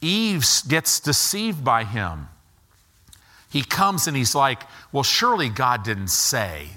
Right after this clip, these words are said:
this," and all this stuff. And then, then he at, comes at her with the same thing that he's always lived in. "Hey, listen, God doesn't want you to eat of this tree because you'll be like him. You'll know good and evil."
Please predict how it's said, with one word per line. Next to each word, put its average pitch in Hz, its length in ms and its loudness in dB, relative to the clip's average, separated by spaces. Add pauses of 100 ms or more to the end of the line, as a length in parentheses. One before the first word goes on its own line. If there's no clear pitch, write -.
this," 110 840 0 (560)
and 135 140 2
all 156 180 4
this 156 160 0
stuff. - 240 0
And 147 180 0
then, 165 200 0 (200)
then 160 200 0
he 143 240 -4 (120)
at, - 360 -4
comes 180 280 2
at 185 100 -2
her 247 200 2
with 180 160 -4
the 123 80 -4
same 170 300 0
thing 175 220 -4
that 147 140 -2
he's 180 320 -4
always 117 320 0
lived 107 220 -2
in. 110 160 -2 (260)
"Hey, 175 140 2
listen, 151 380 -2
God 160 240 0
doesn't 165 240 -4
want 147 240 -2
you 127 60 -2
to - 120 -8
eat 147 220 -2
of 127 80 -2
this 110 180 -2
tree 165 420 -4 (300)
because 123 880 -2 (180)
you'll 135 260 0
be 143 180 -2
like 110 260 -2
him. 143 320 -6 (840)
You'll 147 220 0
know 127 200 0
good 117 320 0
and 113 300 -2
evil." 113 400 -6